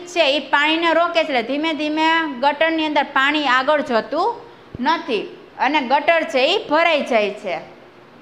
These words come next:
કેટલીક વાર આપણે પણ બેજવાબદાર બનીને વેફર, બિસ્કિટ અને અન્ય ખાદ્ય પદાર્થોના પેકિંગ રસ્તા ઉપર, બગીચામાં કે પિકનિક સ્થળે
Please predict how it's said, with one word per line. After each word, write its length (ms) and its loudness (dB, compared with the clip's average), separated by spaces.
કેટલીક 380 -4
વાર 160 2
આપણે 360 0
પણ 340 -2
બેજવાબદાર 720 0
બનીને 440 -2
વેફર, 540 -2
બિસ્કિટ 440 -6
અને 180 -4
અન્ય 300 -4
ખાદ્ય 360 -2
પદાર્થોના 600 -4
પેકિંગ 340 -4
રસ્તા 420 0
ઉપર, 300 -2
બગીચામાં 680 -4
કે 120 -4
પિકનિક 360 -6
સ્થળે 280 0